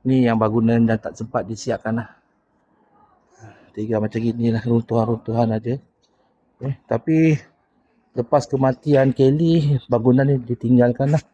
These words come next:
Jadi bila ditinggalkan, ah, banyak runtuhan lah. Dia tak terjaga, eh, tak terbela. Tadi apa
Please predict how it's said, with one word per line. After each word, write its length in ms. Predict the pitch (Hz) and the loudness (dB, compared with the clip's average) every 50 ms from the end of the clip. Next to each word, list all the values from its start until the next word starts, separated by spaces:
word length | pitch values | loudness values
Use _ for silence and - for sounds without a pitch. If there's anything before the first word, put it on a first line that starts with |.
| _ _ _ _ _ _ _ _ | _ _ _ _ _ _ _ _
Jadi 200 | _ 113 113 139 131 | _ -2 0 0 2
bila 160 | 123 123 131 | 4 4 4
ditinggalkan, 1120 | 127 117 123 120 - 127 120 127 127 127 123 123 120 - - 156 156 156 151 156 151 131 113 113 | 4 4 2 2 2 2 4 4 6 6 4 2 0 2 2 4 4 4 4 2 2 2 2 4
ah, 400 | 113 113 113 113 117 113 113 107 - _ | 4 4 4 4 4 2 0 -2 -6 _
banyak 400 | - 110 110 113 117 123 131 117 | -4 -2 0 2 2 2 2 2
runtuhan 560 | 123 131 123 - 127 127 131 147 143 147 151 | 2 2 2 2 2 2 2 2 2 0 0
lah. 80 | 123 - _ _ _ _ _ _ _ _ _ _ _ _ _ _ | -2 -4 _ _ _ _ _ _ _ _ _ _ _ _ _ _
Dia 160 | 104 101 110 | -2 0 0
tak 320 | 107 - 107 - - - - | 2 2 0 -2 -2 -2 -2
terjaga, 560 | 110 117 117 113 113 123 135 131 127 127 123 | 0 2 2 2 2 0 0 0 0 0 0
eh, 40 | - - - _ - | -4 -8 -14 _ -14
tak 160 | 110 - - | -12 -10 -8
terbela. 400 | 113 117 113 110 120 139 143 151 143 - - _ _ _ _ _ _ _ _ _ _ _ _ _ _ _ _ _ _ _ _ _ _ _ _ _ _ - | -4 -2 -2 0 0 0 -2 -4 -6 -10 -18 _ _ _ _ _ _ _ _ _ _ _ _ _ _ _ _ _ _ _ _ _ _ _ _ _ _ -12
Tadi 160 | - 104 117 | -10 -6 -4
apa 160 | 135 131 131 | -4 -2 0